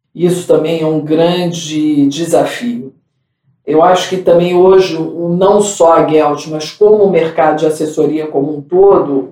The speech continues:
um grande desafio é a busca por novos assessores, né? E pessoas, principalmente, você achar pessoas que queiram ser assessores de investimento, que é um,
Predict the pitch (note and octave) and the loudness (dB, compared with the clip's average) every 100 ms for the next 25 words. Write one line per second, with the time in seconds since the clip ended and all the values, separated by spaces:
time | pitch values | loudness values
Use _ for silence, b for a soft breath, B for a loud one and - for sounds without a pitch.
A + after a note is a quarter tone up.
0 | E3+ F#3 F3+ - F3+ F#3+ G3+ G3 D#3 D3 | -8 -8 -8 -6 0 4 4 4 0 -4
1 | C#3+ C#3+ - G3+ F#3+ - G3 G#3+ - A3 | -2 -2 0 2 4 2 -2 -4 -2 -2
2 | G3+ F#3+ F#3 F#3 F#3 G3 G3 A3 G#3+ D3+ | 0 0 2 2 2 -2 0 -2 -2 0
3 | C#3 B2+ C3 C#3 D3 D3 D3+ - _ _ | 2 2 -2 -8 -6 -6 -8 -14 _ _
4 | _ G3 G3+ A3 G3+ - G#3 A3+ G3+ - | _ -8 0 2 2 2 4 4 4 0
5 | A#3 A#3 G3+ F#3 A#3+ - F4 G#4 - - | -4 -4 -2 0 -2 -4 -2 0 0 0
6 | A#3 - F#3 - E3+ - E3 F3 D#3+ D#3 | 0 2 0 -2 -8 -8 -2 0 0 -2
7 | - D#3 D#3 D3 - E3 D3 C#3+ C#3+ C#3 | -2 -2 -2 -8 -2 0 0 -2 -4 -4
8 | C#3 C#3 D3+ E3+ F3+ D#3+ - F3+ E3 D#3+ | -6 -8 -8 -4 -2 -2 -4 0 2 2
9 | D#3 C#3+ | -2 -8